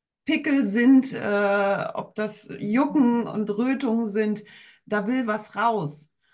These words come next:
Und unser Haut, unsere Haut ist mit das größte Entgiftungsorgan, alleine von der Fläche her.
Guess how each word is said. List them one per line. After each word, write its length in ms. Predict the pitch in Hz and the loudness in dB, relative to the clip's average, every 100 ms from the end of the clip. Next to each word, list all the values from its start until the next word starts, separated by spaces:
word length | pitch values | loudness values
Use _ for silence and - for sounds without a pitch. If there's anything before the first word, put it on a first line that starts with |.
| _ | _
Und 140 | - 196 | -12 -10
unser 540 | 202 196 190 151 - _ _ - | -8 -6 -6 -6 -10 _ _ -18
Haut, 540 | - 180 214 269 285 | -12 -2 0 0 -2
unsere 320 | 190 175 185 | -6 -6 -6
Haut 220 | 190 226 - | -4 -4 -6
ist 260 | - - 226 185 175 | -12 -14 -14 -14 -12
mit 460 | - 208 247 262 _ | -8 -2 -2 -4 _
das 200 | 214 208 | -6 -6
größte 480 | 196 233 294 311 294 | -6 -2 -2 -4 -6
Entgiftungsorgan, 1200 | 180 214 277 285 - 285 202 - 190 160 165 151 | -4 -4 -4 -6 -6 -6 -4 -6 -4 -4 -4 -4
alleine 380 | 170 190 233 233 | -2 0 0 -2
von 180 | 233 | -4
der 120 | 208 208 | -2 -4
Fläche 380 | - 254 285 202 | -6 -10 -6 -6
her. 400 | 180 175 214 | -2 -2 -2